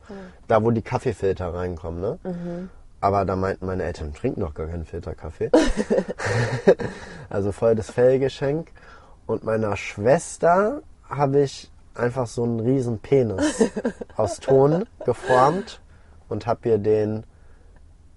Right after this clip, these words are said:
Speaker 2: in so eine rosarote Plüschschatulle reingelegt und ihr den dann geschenkt. Also da war ich acht,
Speaker 1: Hat sie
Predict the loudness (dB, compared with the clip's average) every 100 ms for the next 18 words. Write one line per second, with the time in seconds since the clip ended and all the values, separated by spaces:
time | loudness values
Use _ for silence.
0 | -10 -6 -4 -2 -2 -2 -4 -6 -10 -20
1 | -16 -4 0 2 2 0 0 -2 -2 -2
2 | -2 -2 -2 -6 -6 0 0 0 -6 -10
3 | -16 -20 -20 -20 -20 -20 -20 -10 -8 -6
4 | -4 -2 -2 -4 -6 -6 -4 -2 -2 -4
5 | -12 -20 _ -20 -20 -20 _ -20 -20 -12
6 | -6 -6 -6 -8 -8 -10 -12 -12 -12 -14
7 | -20 -20 -20 -20 _ _ _ _ -18 -10
8 | -8 -6 -8 -10 -14 -14 -14 -16 -12